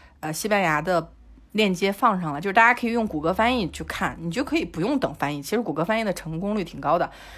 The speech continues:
它里面这篇文章就是说，他在经历煤气灯暴力，这个暴力是什么东西呢？就是一种心理暴力机制，施虐者是通过这种机制改变受害者对于现实的感知，使他怀疑自己的记忆力、感知力和理智。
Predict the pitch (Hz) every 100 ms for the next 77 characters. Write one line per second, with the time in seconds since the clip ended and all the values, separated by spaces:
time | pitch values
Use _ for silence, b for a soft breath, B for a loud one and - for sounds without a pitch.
0 | B - 370 190 175 254 285 208 214 240
1 | 247 220 247 240 B B B B - 285
2 | 269 196 240 262 262 185 160 175 - 240
3 | 247 - 403 175 156 143 214 220 302 311
4 | 196 175 165 147 151 156 165 160 143 208
5 | 202 226 226 190 160 - 330 311 175 165
6 | 147 139 - 143 - 139 160 - 311 330
7 | 294 185 151 175 247 262 247 220 156 -
8 | 233 214 196 B B B 175 156 147 262
9 | 269 185 226 190 185 175 156 160 175 170
10 | 175 214 175 - 214 208 - 151 160 160
11 | B B B - 196 262 254 190 214 226
12 | 160 143 - 190 202 156 - 135 160 202
13 | 208 - - 185 185 170 147 196